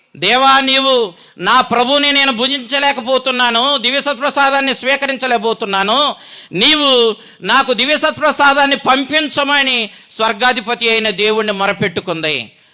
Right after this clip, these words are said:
అప్పుడు సెరాఫిం దేవదూతను పునీత పౌస్తేనమ్మ దగ్గరికి పంపించాడు దేవుడు దివ్య సత్ప్రసాదాన్ని ఇచ్చి. స్వర్గం నుంచి దివ్య సత్ప్రసాదాన్ని తీసుకొని సెరాఫిం దేవదూత పునీత పౌస్తేనమ్మ దగ్గరకు వచ్చింది.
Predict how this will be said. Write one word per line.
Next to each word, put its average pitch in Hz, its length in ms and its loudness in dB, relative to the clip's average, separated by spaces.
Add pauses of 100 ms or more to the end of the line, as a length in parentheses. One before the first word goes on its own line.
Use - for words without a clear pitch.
(200)
అప్పుడు 180 600 0 (360)
సెరాఫిం 247 640 2
దేవదూతను 214 1200 0 (640)
పునీత 196 220 -2
పౌస్తేనమ్మ 208 720 -2
దగ్గరికి 190 400 -2
పంపించాడు 180 640 -6
దేవుడు 160 560 -4
దివ్య 160 240 -6
సత్ప్రసాదాన్ని 143 800 -4
ఇచ్చి. - 260 -10 (840)
స్వర్గం 220 540 2
నుంచి 269 260 0
దివ్య 247 260 0
సత్ప్రసాదాన్ని 247 840 0
తీసుకొని 277 760 0 (280)
సెరాఫిం 277 640 2
దేవదూత 277 500 4
పునీత 269 340 0
పౌస్తేనమ్మ 269 640 0
దగ్గరకు 240 340 -2
వచ్చింది. 185 500 -4